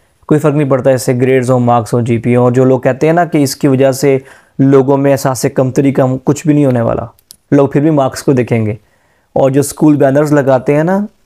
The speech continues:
कि हमारा इतना result आया, इतना result आया, वो banner marks का ही लगाएंगे, grade का तो लगा नहीं सकते ना।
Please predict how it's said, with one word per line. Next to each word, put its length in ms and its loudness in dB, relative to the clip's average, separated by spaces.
कि 100 0
हमारा 260 2
इतना 180 0
result 320 0
आया, 100 0
इतना 180 -2
result 300 0
आया, 260 0
वो 100 2
banner 300 0
marks 300 -2
का 140 -2
ही 60 2
लगाएंगे, 420 0
grade 260 0
का 100 -2
तो 100 0
लगा 200 2
नहीं 100 -2
सकते 280 -4
ना। 160 -2